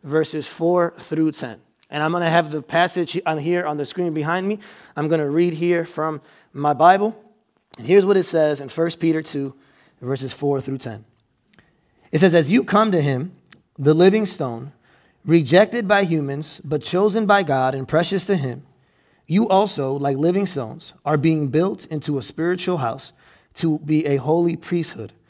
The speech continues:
offering spiritual sacrifices acceptable to God through Jesus Christ. For in Scripture it says, 'See,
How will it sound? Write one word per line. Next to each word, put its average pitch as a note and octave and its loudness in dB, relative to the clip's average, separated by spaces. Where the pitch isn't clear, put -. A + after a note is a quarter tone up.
offering E3 4
spiritual G3 -2
sacrifices C#3 0
acceptable E3+ 0
to G3+ -2
God B2+ -2
through E3 2
Jesus C3+ -4
Christ. A#2 -10
For E3 2
in F#3 2
Scripture F#3 2
it C3+ -4
says, A#2+ -10
'See, F3+ 2